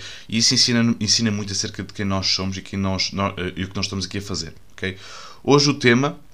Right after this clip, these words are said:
é sobre isso, é sobre o facto de nós não te-, não, não termos que desenvolver uma afinidade, eh, gigante pelo projeto, mas temos que colocar o simbolismo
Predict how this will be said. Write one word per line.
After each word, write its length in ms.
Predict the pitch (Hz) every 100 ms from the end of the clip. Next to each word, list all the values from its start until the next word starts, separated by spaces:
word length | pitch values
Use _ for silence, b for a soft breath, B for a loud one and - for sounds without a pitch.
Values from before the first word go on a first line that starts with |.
| -
é 80 | 113
sobre 300 | 107 117 101
isso, 320 | 98 - - - B B B
é 100 | 110
sobre 380 | - 117 101 -
o 80 | 98
facto 500 | - 113 113 - 98
de 60 |
nós 260 | 98 110 104
não 180 | 104 101
te-, 140 | 95
não, 300 | 101 101 98
não 220 | 95 98 92
termos 360 | - 143 117
que 160 | - 87
desenvolver 840 | 98 104 107 107 101 104 95 - B B B
uma 420 | - 98 92 87 -
afinidade, 920 | 98 - 120 120 110 110 107 98 82 80 - B B B -
eh, 540 | 90 87 78 73 62
gigante 460 | - - 110 110 101
pelo 180 | 107 98
projeto, 580 | 104 98 101 110 - 113
mas 160 | 110
temos 240 | - 110 -
que 140 | -
colocar 460 | - 113 107 - 98
o 60 |
simbolismo 680 | 95 - 104 95 104 104 101